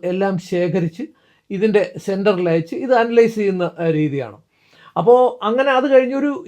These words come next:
ഏഴ് മിനിറ്റ് കഴിഞ്ഞ് വീണ്ടും മറ്റൊരാളിനെ, ഏ, സെലക്ട് ചെയ്യുന്നു. അതാണ് അതിൻ്റെ ഒരു മെത്തേഡ്. അവർ തന്നെ പറയുന്നത് ഇതൊരു ശാസ്ത്രീയമായ രീതിയല്ല, എന്നാൽ തന്നെയും, ഏ, ശാസ്ത്രം എന്തായാലും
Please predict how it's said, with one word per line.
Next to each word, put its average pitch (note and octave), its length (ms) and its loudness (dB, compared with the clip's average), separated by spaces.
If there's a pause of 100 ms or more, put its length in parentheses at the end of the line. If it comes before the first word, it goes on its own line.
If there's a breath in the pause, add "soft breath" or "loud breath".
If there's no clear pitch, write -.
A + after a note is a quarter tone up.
ഏഴ് C#4 280 8
മിനിറ്റ് B3 320 -4
കഴിഞ്ഞ് G#3 340 0
വീണ്ടും A#3 340 -2 (100)
മറ്റൊരാളിനെ, E3+ 720 0 (140)
ഏ, D#3+ 100 -6 (580)
സെലക്ട് D#3+ 420 -4
ചെയ്യുന്നു. A2+ 260 -8 (440 soft breath)
അതാണ് B3+ 380 2 (220)
അതിൻ്റെ F#3+ 440 0 (280)
ഒരു F3 200 0
മെത്തേഡ്. D#3+ 460 -4 (240)
അവർ G3 260 4
തന്നെ B3+ 260 2
പറയുന്നത് B3 500 2
ഇതൊരു B3 220 -2
ശാസ്ത്രീയമായ C4 880 -2 (100)
രീതിയല്ല, A3+ 540 0 (460 soft breath)
എന്നാൽ A3 400 4
തന്നെയും, B3+ 380 0 (560)
ഏ, E3+ 80 -2 (240)
ശാസ്ത്രം G#3+ 640 2
എന്തായാലും C4 520 2